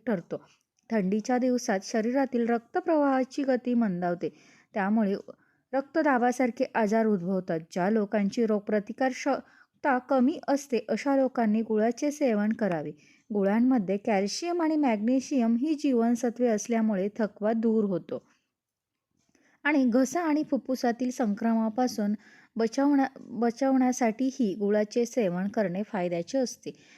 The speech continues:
ज्या लोकांना मधुमेहाची समस्या असते, ते लोक साखरेऐवजी गुळाचे सेवन करू शकतात, कारण गुळ हा नैसर्गिक साखर आहे. तसेच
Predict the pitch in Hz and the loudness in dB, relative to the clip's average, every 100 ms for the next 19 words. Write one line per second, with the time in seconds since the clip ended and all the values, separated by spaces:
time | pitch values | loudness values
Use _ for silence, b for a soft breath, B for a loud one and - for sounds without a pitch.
0 | B 214 214 220 233 214 220 208 214 214 | B -4 0 2 2 2 2 2 2 0
1 | 196 214 240 214 196 196 226 - 202 185 | 0 2 2 2 0 -2 -6 -4 -2 -2
2 | 202 262 262 269 202 202 - 254 247 208 | -2 -2 -2 -2 -6 -6 -2 0 2 2
3 | 220 - 214 202 - 330 311 233 269 247 | 0 -2 -4 -4 -2 0 2 0 -4 0
4 | 214 202 202 254 - 196 190 214 208 190 | 0 0 -2 -6 -2 -4 -2 -4 -4 -4
5 | 240 - 285 - 147 143 b b b b | -4 -4 -6 -8 -12 -12 b b b b
6 | 233 185 190 196 180 233 285 277 240 214 | -2 0 -2 -4 -2 -2 0 0 0 2
7 | 202 202 220 214 247 - 226 185 - 208 | 0 -2 -4 -2 -4 -6 -10 -10 -8 -8
8 | - 190 170 165 165 b b b - 226 | -6 -8 -8 -10 -12 b b b -6 -4
9 | 214 185 170 | -2 -6 -8